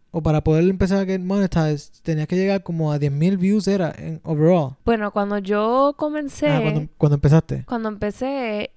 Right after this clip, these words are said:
Speaker 2: eh, era más fácil llegar a la, a la, como que a, a poder tener
Speaker 1: Pero era
Speaker 2: sponsors.
Speaker 1: eso, ¿verdad? Como diez mil views.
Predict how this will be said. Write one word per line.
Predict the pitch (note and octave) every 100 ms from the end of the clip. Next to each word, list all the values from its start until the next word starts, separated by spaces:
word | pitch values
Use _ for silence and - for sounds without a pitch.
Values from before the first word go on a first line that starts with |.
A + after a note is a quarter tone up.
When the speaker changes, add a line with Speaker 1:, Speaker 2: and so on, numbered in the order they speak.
| -
Speaker 2:
eh, | G#3 G3+ G3 F#3 F3+ F#3 - _ _
era | G#3+ G#3+
más | A3+ B3
fácil | A#3 A3+ A#3+ A3+ G#3+ G#3+ _ - F3+
llegar | F#3+ F#3+ F#3+ F#3+ G3+
a | F#3+
la, | F#3 F3
a | - F#3
la, | F#3 -
como | G3 F#3
que | F3+ F3
a, | - F#3 -
a | -
poder | F#3 F#3+ F3+
tener | G3+ G#3 G#3 G#3 A3 - _
Speaker 1:
Pero | E3+ D#3+
era | F3
Speaker 2:
sponsors. | G3 F#3
Speaker 1:
eso, | E3
¿verdad? | D3+ F3+
Como | E3 D3+
diez | C#3+
mil | C#3+ E3
views. | E3 C#3 C3 -